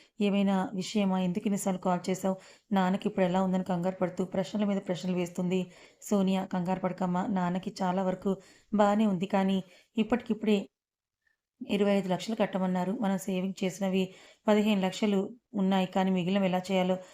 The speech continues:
నాకేం అర్థం కాలేదు. అందుకే నీకు మీటింగ్ అయిపోయిందేమో అనుకో నేను కాల్ చేశానని వాళ్ళ అమ్మ చెప్తుంది. అయితే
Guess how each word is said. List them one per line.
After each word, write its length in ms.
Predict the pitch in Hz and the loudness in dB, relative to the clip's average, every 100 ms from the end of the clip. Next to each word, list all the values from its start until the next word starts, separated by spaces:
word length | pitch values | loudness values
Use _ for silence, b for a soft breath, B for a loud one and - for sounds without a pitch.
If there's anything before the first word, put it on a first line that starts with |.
| B B | B B
నాకేం 380 | 202 202 196 196 | -2 0 0 0
అర్థం 260 | 190 160 196 | 0 0 0
కాలేదు. 340 | 196 185 185 196 | 0 2 0 0
అందుకే 280 | 196 175 208 | -2 -2 0
నీకు 200 | 196 185 | -2 -2
మీటింగ్ 360 | 185 190 208 202 | -2 -2 -2 0
అయిపోయిందేమో 580 | 190 190 185 180 180 208 208 B B B | 0 0 0 0 0 0 -2 B B B
అనుకో 240 | 202 190 214 | 0 2 2
నేను 180 | 202 196 | 0 0
కాల్ 240 | 185 180 | 0 0
చేశానని 420 | 214 202 196 185 | -2 -2 0 0
వాళ్ళ 160 | 185 180 | 0 -2
అమ్మ 180 | 175 185 185 | -2 -2 -2
చెప్తుంది. 460 | 185 180 - 180 180 180 B B - | -4 -6 -2 -2 -2 -4 B B -4
అయితే 280 | 190 - | -4 0